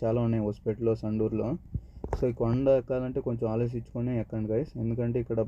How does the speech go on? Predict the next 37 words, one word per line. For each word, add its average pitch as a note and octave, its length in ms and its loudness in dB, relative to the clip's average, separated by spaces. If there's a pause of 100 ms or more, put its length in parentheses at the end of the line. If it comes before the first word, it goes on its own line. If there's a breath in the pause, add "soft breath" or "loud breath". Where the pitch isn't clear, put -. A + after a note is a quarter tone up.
బండ్లు A#2 320 2
కటింగ్ A#2 420 4 (200)
సరిగా A2 340 2
అవ్వు. A2+ 200 2 (680 loud breath)
ఇంకోటి A#2+ 320 4
ఏంటంటే A#2+ 320 2
గైస్, C3 340 2
ఈ - 20 0 (380)
బీఎస్ C#3 260 4
సిక్స్ C#3+ 220 -8
బండ్లకి C3+ 240 2
అయితే C3 140 2 (120)
ఏది, A#2+ 180 2 (200)
ఏది B2+ 200 2
ఇబ్బంది, A2+ 280 0 (240)
ఇబ్బంది B2 340 2
ఉండదు. A2 240 2 (560)
ఈజీగానే B2+ 420 0 (140)
లోడ్ A#2 160 4
చేసుకొని A#2 240 0
వెళ్ళిపోవచ్చు. A2 420 -2 (600 loud breath)
ఒకవేళ C#3 260 6 (140)
లోడ్ C#3 200 4
చేసుకొని C#3+ 400 0
కాటాకాడికి C3 520 2
వెళ్ళాలంటే B2+ 520 2
నీకు, A#2+ 160 -4 (400)
మీకు A#2+ 180 2 (360)
మ్యాక్సిమం B2+ 480 2 (100)
ఏం B2+ 180 0
లేదన్నా B2+ 300 2 (100)
రెండు A#2+ 200 4
నుంచి B2 240 -2
మూడు A2+ 180 2
గంటలు A2+ 220 2
అయితే A#2 180 2
పడుతుంది. G#2+ 280 -2